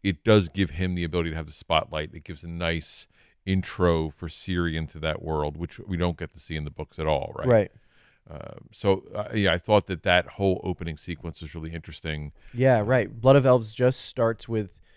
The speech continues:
Speaker 2: Blood of Elves starts with actually the arrival of Triss to Kaer Morhen.
Speaker 1: Right.
Speaker 2: And we'll get into that, I think, in, when we talk about episode three. Um,
Speaker 1: Right, because right now, we, a-, and she, and Ciri's deep in training.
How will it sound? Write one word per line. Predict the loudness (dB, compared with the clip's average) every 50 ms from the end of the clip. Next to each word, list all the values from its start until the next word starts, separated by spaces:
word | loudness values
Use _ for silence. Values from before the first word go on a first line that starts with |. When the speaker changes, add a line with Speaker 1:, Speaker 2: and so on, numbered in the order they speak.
| _ _ -20 -8 0
Speaker 2:
Blood | 2 4 4
of | 6 6
Elves | 4 4 4 0
starts | -10 -12 -6 0 2 4 4 4 2 -2 -8 -18 -18 -16
with | -8 -2 0 2 2 4 6
actually | 6 4 4 4 0 -2 -2 -2
the | 0 0 0
arrival | 2 4 4 4 4 4 2 0
of | -2 -2
Triss | -6 -4 2 4 4 4 4 2 -2 -10 -14 -14 -16 -20 _ _ _ _ _ _ _ _ _ -8
to | -2 -2 -2 -2
Kaer | 0 2 2 2 2
Morhen. | 2 -2 -6 -6 -8 -8 -10 -8 -2 2
Speaker 1:
Right. | 4 4 4
Speaker 2:
And | 4 4
we'll | 6 6 6
get | 8 8 6
into | 6 4 -2 2
that, | 6 8 8 8 8
I | 8 4
think, | 0 -2 -6 -6 -4
in, | -6 -6 -6 -8 -10 -12 -16 _ _ -20 -18 -8
when | -4 -4 -4
we | -4
talk | 2 4 4 4
about | 4 4 -2
episode | -2 -4 -10 -14 -16 -16 -14
three. | -10 -6 -4 -4 -4 -4 -6 -10 _ _ _ _ _ _ _ _ _ _
Um, | -2 0 0 0 0 -2 -4 -6 -10 -12 -14 _ _ _ _ _ _ _ _ _ -2 2
Speaker 1:
Right, | 4 4 4 2 -2
because | -6 -2 0 0 2 4 6
right | 6 6 6
now, | 4 4 4 4 4
we, | 2 0 -2 -6 -10 -12 -6 0
a-, | 2 2 2 2
and | 2 0 0 0
she, | -2 0 0 0 2 2
and | 0 0 0 -2 -4
Ciri's | -8 -12 -6 0 2 4 4 2 2 -2
deep | -4 -4 -4 -4 -2 -4
in | -6 -6
training. | -4 0 0 2 2 0 -2 -6 -8 -12 -14